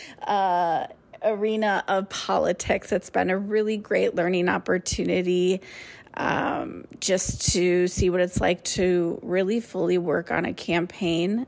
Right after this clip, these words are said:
um, and to see the inner workings of politics here in Minnesota. Um, I feel like that could be a podcast all on its own. Really, I, you know, feel like I'm, I'm living my best life, <laughs> uh, have learned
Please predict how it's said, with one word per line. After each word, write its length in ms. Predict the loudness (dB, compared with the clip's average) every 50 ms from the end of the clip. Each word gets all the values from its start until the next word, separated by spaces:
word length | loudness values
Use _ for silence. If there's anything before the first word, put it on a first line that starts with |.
| -6 -4
um, 320 | -2 0 0 0 0 0 0
and 200 | 0 0 0 -2
to 80 | -2 -4
see 200 | -4 -2 -2 -2
the 160 | 0 0 0 0
inner 220 | 0 0 0 0 0
workings 760 | 0 0 0 -2 -2 -2 -2 0 0 0 -2 -2 -2 -6 -8 -10 -14 -18 -18 -18 -20 -20 -12 -4 0
of 240 | 0 2 0 0 -4
politics 680 | -4 0 2 2 2 2 0 0 0 -2 -2 -2 -4 -6
here 220 | -6 -2 -2 0
in 120 | 0 0 0
Minnesota. 840 | 0 0 -2 -2 -2 -2 -2 0 0 0 0 0 0 0 -2 -2 -4 -10 -16 -20 -20 -20 -20 -20 -14 -8
Um, 180 | -6 -4 -2 -2
I 80 | -2 -2
feel 200 | 0 -2 0 2
like 160 | 2 0 2
that 180 | 0 0 0 -2
could 120 | -2 -2
be 120 | 0 2 0
a 60 | 0
podcast 720 | 0 -2 0 0 0 0 -2 -2 0 0 0 0 -2 -2 0
all 160 | 2 2 4
on 140 | 4 2 2
its 200 | 0 0 0 0
own. 400 | 2 2 2 2 2 0 0 -2 -6 -10 -6
Really, 520 | -2 0 0 0 2 0 2 2 0 0
I, 540 | 0 0 0 2 2 2 2 2 2 0 -2 -4 -10 -18 -20 -20 -20 -20 -20 -20 -20 -20 -20 -20 -20 -20 _ -20 -8
you 180 | -4 0 0
know, 140 | 2 2 0 0
feel 200 | 0 0 0 2
like 160 | 2 2 2
I'm, 200 | 2 0 0 0
I'm 340 | 0 2 2 2 4 2 2
living 360 | 2 2 2 2 2 2 2
my 160 | 2 2 2
best 400 | 2 2 2 0 0 -2 -4 -2
life, 440 | 0 0 2 2 2 2 0 -2 -2 -2 0 0 -2 -4 -4 -2 0
<laughs> 160 | 0 0 0 -2 -2 -4 -8 -12 -16 -16 -16 -16 -10 -4 0
uh, 200 | 2 2 2 0 -2 -4
have 360 | -2 0 0 0 0 0 0
learned 460 | 0 2 2 2 2 2 2 2